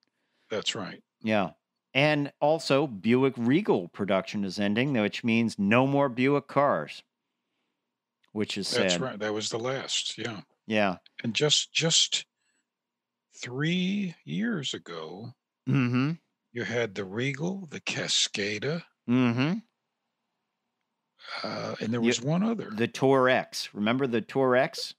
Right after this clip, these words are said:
Speaker 1: Oh, yes, the, the Tour X.
Speaker 2: I actually drove one of those. I thought it was pretty cool. It was the station wagon. Uh, gone, all gone. Uh, so Buick is strictly, um, strictly a, uh,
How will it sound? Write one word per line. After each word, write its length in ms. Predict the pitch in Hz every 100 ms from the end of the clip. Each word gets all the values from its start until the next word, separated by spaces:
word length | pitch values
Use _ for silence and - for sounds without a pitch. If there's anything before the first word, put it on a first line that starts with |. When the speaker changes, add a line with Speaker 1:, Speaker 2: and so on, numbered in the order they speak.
| -
Speaker 1:
Oh, 220 | 196 226
yes, 420 | 254 254 170 -
the, 120 | -
the 160 | 185 104
Tour 400 | - 110 107 117
X. 440 | 139 151 - - -
Speaker 2:
I 140 | 127
actually 360 | 156 156 - 135
drove 360 | 123 139 190
one 100 | 165
of 60 | 110
those. 220 | 104 120
I 60 | 175
thought 200 | - 139
it 40 |
was 120 | 139 127
pretty 300 | - 143 131
cool. 300 | 170 233 -
It 40 |
was 100 | -
the 80 | 95
station 460 | - 123 139 - 95
wagon. 360 | 76 71 78 - _ _ _
Uh, 360 | 98 98 95 95 -
gone, 460 | 113 139 127 117 151 _ _ _ -
all 260 | 110 123
gone. 460 | 117 104 92 104 127 _ _ _ _ _ -
Uh, 480 | 104 98 98 98 85
so 220 | - 107
Buick 500 | 92 110 147 165 - -
is 180 | 113 98
strictly, 840 | - - 135 160 131 98 104 147 _ _ _ _ _ _
um, 520 | 101 98 98 98 101 107 _ _ _
strictly 640 | - - 139 127 117 113 -
a, 480 | 104 98 98 98 104 _ _ _ _ _
uh, 480 | 98 95 98 104